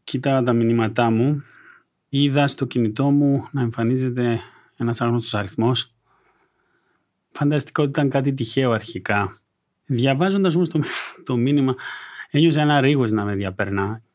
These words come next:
Το περιεχόμενο ήταν τέτοιο που αμέσως κατάλαβα. Ήταν σαν μια επίσκεψη από φαντάσματα του παρελθόντος μου. Ήταν μια γυναίκα από τη Γαλλία, η οποία μου έγραφε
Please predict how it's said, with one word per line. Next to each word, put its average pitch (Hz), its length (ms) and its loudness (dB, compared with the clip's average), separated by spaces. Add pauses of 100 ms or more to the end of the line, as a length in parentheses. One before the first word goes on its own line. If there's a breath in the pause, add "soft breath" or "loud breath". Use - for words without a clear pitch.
(400)
Το 113 80 -6
περιεχόμενο 120 440 2
ήταν 117 240 0
τέτοιο 117 400 -4
που 110 240 -2 (240 loud breath)
αμέσως 127 420 0
κατάλαβα. 110 600 -2 (340 loud breath)
Ήταν 156 260 4
σαν 156 220 2
μια 151 160 4
επίσκεψη 131 680 -2
από 113 180 -6
φαντάσματα 123 580 0
του 110 100 -6
παρελθόντος 104 720 -2
μου. 98 220 -6 (1400)
Ήταν 123 140 -2
μια 120 100 4
γυναίκα 127 360 4
από 123 140 0
τη 113 80 0
Γαλλία, 107 760 0
η 120 100 -4
οποία 113 280 0
μου 110 120 2
έγραφε 117 580 2